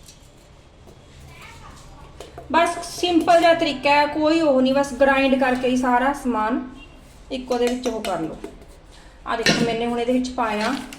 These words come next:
ਇਹ ਹੈਗਾ ਨਾਰੀਅਲ ਦਾ ਬਰਾਦਾ। ਮੈਨੇ ਕੋਈ ਕੁਆਂਟੀਟੀ ਜਾਂ ਕੁਛ ਮੈਂ ਉਸ ਹਿਸਾਬ ਨਾਲ ਨਹੀਂ ਚੱਲੀ, ਮੈਂ ਤਾਂ ਬਸ ਦੇਖ ਕੇ ਸਮਾਨ ਜਾਂ, ਤੇ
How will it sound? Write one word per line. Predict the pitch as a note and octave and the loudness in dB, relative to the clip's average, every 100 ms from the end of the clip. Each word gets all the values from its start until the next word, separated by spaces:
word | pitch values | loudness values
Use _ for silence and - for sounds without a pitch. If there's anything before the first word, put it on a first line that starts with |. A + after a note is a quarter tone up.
| - - - | -20 -10 -2
ਇਹ | A3+ A#3+ | 0 0
ਹੈਗਾ | A3 A3+ | 0 -2
ਨਾਰੀਅਲ | A#3 G3+ F#3+ F#3 | -2 -2 -2 -4
ਦਾ | F#3 | -4
ਬਰਾਦਾ। | G3 F#3+ F3+ A3 C4 - - - - - - - - - - - - - - - - - - - - - | -4 -4 -4 -6 -8 -12 -16 -18 -20 -18 -18 -18 -18 -18 -20 -20 -20 -20 -20 -20 -20 -20 -18 -16 -8 0
ਮੈਨੇ | D#4+ E4+ | 4 4
ਕੋਈ | F4 E4+ | 4 4
ਕੁਆਂਟੀਟੀ | D4+ C#4 C#4 C#4+ D4 D4 | 4 4 2 2 0 2
ਜਾਂ | D4 C#4 C4+ | 4 4 2
ਕੁਛ | C#4+ C4+ | 0 0
ਮੈਂ | C#4+ C4+ C4+ | 0 2 2
ਉਸ | |
ਹਿਸਾਬ | B3+ D#4+ C#4+ | 2 2 2
ਨਾਲ | C4 B3 B3 | 2 2 2
ਨਹੀਂ | B3 | 2
ਚੱਲੀ, | A#3 A3+ | 0 0
ਮੈਂ | B3 B3 | 0 0
ਤਾਂ | |
ਬਸ | B3 A#3+ A#3+ | 0 0 0
ਦੇਖ | A3 A#3 A#3 | 4 4 4
ਕੇ | B3 | -2
ਸਮਾਨ | A#3 B3 A#3 A3+ A3 | -2 2 4 4 4
ਜਾਂ, | A3+ A3 - - - | 2 2 -4 -16 -8
ਤੇ | - | -2